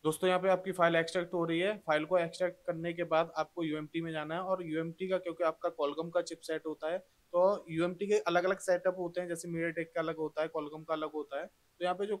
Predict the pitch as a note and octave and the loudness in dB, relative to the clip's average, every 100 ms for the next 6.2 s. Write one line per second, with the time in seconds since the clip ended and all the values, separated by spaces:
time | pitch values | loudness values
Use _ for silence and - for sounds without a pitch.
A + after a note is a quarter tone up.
0 | E3+ E3+ F3 F#3+ F#3 G3 G3+ F#3+ E3+ D#3+ | 4 4 2 0 4 4 4 2 0 -2
1 | E3 F3 F3+ A#3+ - E3 G3 E3+ F3+ G#3 | 0 0 0 -2 -4 0 4 6 6 4
2 | F3 F3+ F#3 F#3 G#3 - D3+ D3 B2+ A#2+ | 2 4 4 0 -4 -2 -8 -6 -6 -6
3 | A#2+ D#3 E3 D#3+ D#3 F3 D#3+ D#3+ E3 E3+ | -6 -10 -6 -8 -2 -2 -2 -6 -6 -8
4 | D#3 D3 D3+ D#3 D3+ D3+ D#3 D3+ E3 G3 | -8 -12 -4 -2 -2 -6 -8 -10 -8 -10
5 | - D3 E3 F3 - G3+ G3+ B2+ A2+ - | -8 -8 -8 -10 -10 -10 -2 -2 -2 -6
6 | G#2 G2 | -10 -12